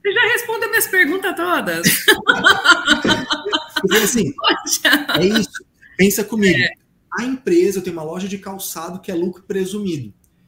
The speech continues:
Speaker 2: E aí
Speaker 1: Aham.
Speaker 2: ela vai fazer uma filial que pode ser da mesma atividade, pode ser diversa, aquela história toda. E naquela filial eu quero ser lucro real.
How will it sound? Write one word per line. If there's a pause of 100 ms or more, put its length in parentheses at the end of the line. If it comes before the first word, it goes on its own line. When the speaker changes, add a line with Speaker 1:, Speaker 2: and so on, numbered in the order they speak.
(120)
Speaker 2:
E
aí
Speaker 1:
Aham.
Speaker 2:
ela
vai (120)
fazer
uma
filial (220)
que
pode
ser
da
mesma
atividade,
pode
ser
diversa,
aquela
história
toda. (560)
E
naquela
filial
eu
quero
ser
lucro
real.